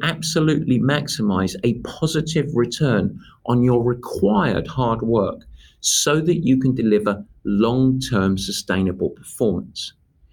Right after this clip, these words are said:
And so when you listen to this show, and I encourage you to focus on sleep,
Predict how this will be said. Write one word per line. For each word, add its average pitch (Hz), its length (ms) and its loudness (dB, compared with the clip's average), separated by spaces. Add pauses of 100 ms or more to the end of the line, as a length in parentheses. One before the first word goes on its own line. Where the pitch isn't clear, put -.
(300)
And - 140 0
so 175 220 2
when 170 200 2
you 156 360 0
listen 196 260 2
to - 100 -2
this 113 160 -2
show, 104 540 2 (140)
and 107 160 0
I 104 100 2
encourage 101 580 0
you 92 120 -2
to 90 140 -10
focus 98 500 -4
on 95 180 0
sleep, - 580 0